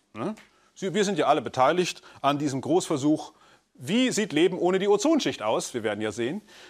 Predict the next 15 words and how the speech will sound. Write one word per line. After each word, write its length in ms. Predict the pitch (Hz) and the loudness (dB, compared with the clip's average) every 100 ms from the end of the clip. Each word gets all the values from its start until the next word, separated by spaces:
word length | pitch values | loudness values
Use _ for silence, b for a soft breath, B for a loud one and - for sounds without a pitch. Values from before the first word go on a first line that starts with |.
| B - | B -2
Und, 340 | 143 143 143 | 0 0 2
äh, 200 | 135 117 | 2 2
ne, 200 | 110 127 | -2 -8
wir 100 | 185 | -6
bauen 200 | 110 107 | -2 -2
ja 60 | 104 | -2
gerade 200 | 101 104 | -4 -4
die 100 | 110 | -4
Ozonschicht 460 | 107 113 117 113 - | -8 -10 -10 -12 -8
ab 200 | 185 - | -8 -6
und 300 | 165 196 160 | -6 -6 -6
wir 180 | 151 | -6
heizen 340 | 107 113 127 180 | -2 -4 -4 -8
unsere 300 | 156 151 139 | -8 -6 -4
Atmosphäre 680 | 135 127 - 101 104 135 | -6 -8 -10 -6 -6 -6